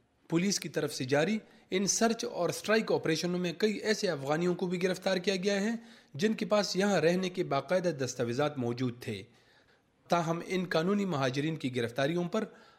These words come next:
افغان رہنماؤں کی طرف سے تشویش کا اظہار بھی کیا جا چکا ہے اور اس سلسلے میں مہاجرین کے نمائندوں نے وزیر اعلیٰ خیبر پختونخوا پرویز خٹک سے ملاقات بھی کی تھی۔ یہ بات بھی اہم ہے کہ افغانستان کے طالبان کی جانب سے بھی ایک بیان میں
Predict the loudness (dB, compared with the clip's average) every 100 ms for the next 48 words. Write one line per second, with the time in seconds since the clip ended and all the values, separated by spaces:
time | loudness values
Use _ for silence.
0 | _ -4 0 2 2 2 0 0 0 0
1 | -2 -2 -2 -2 -4 -4 -6 -20 _ -2
2 | 2 2 2 2 2 2 0 0 -2 -2
3 | -2 -2 -2 -2 -2 -4 -10 -20 -4 0
4 | 0 0 -2 -2 -2 -2 -2 -2 -2 0
5 | 0 0 -2 -2 -2 -2 -2 -2 0 0
6 | -2 -6 -20 -2 2 2 4 4 4 4
7 | 4 2 0 -4 -4 -4 -2 0 2 2
8 | 2 -2 -2 -4 0 0 2 0 0 -6
9 | -6 -6 -6 -8 -10 -20 _ _ _ -4
10 | 0 2 4 2 0 -2 0 0 2 0
11 | 0 -2 -2 -2 -2 -4 -4 -4 -4 -4
12 | -2 -2 -2 -2 0 0 0 -2 -2 -2
13 | -2 -10 -20 -8 0 0 0 2 2 2